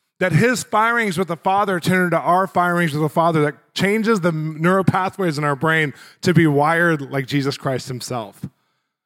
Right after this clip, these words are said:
So when he's saying, "Be imitators of Christ," Paul's not just saying it, and Jesus isn't saying it just to be, like, a nice thought,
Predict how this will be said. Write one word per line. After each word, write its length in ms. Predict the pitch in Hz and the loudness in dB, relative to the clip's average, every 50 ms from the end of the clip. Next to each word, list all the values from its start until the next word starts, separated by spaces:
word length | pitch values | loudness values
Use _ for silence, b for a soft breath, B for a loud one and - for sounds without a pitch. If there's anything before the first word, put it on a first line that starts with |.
| _ _ _ - | _ _ _ 0
So 100 | - 180 | 2 2
when 60 | 185 | 2
he's 100 | 196 170 | 2 2
saying, 200 | - 208 196 185 | 0 0 0 0
"Be 180 | 151 175 175 165 | 0 -2 0 0
imitators 560 | 185 202 214 214 135 196 202 185 180 165 156 | 0 0 0 0 2 2 2 2 2 0 -2
of 100 | 156 139 | -4 -4
Christ," 480 | - - 196 190 180 160 143 - - 147 B B B B B B B B _ _ - | -2 -2 0 0 2 0 -2 -2 -4 -10 B B B B B B B B _ _ -6
Paul's 360 | - 165 180 190 196 190 175 | -2 0 2 2 2 2 2
not 180 | 190 185 170 156 | 0 0 -2 -2
just 200 | 151 165 143 - | -4 -4 -2 0
saying 260 | - 180 185 190 185 | 0 0 0 0 0
it, 180 | 180 170 147 127 | 0 -2 -2 -2
and 180 | 143 156 151 | -4 -4 -2
Jesus 360 | 123 160 185 196 202 165 123 | -2 0 0 0 0 -2 -2
isn't 240 | 175 160 147 156 147 | -4 -4 -6 -6 -6
saying 240 | - 151 156 147 151 | -4 -2 -2 -2 0
it 180 | 147 143 143 - B B B B B 139 | -2 -2 -4 -6 B B B B B -2
just 200 | 165 180 175 - | -2 0 0 0
to 60 | 180 | 0
be, 120 | 160 165 165 | 2 2 2
like, 180 | 156 151 - | 2 0 0
a 60 | 151 | 0
nice 300 | 143 147 147 143 139 - | 0 0 0 0 -2 -4
thought, 400 | - - 156 165 147 117 98 - | -4 -2 0 0 0 -2 -4 -10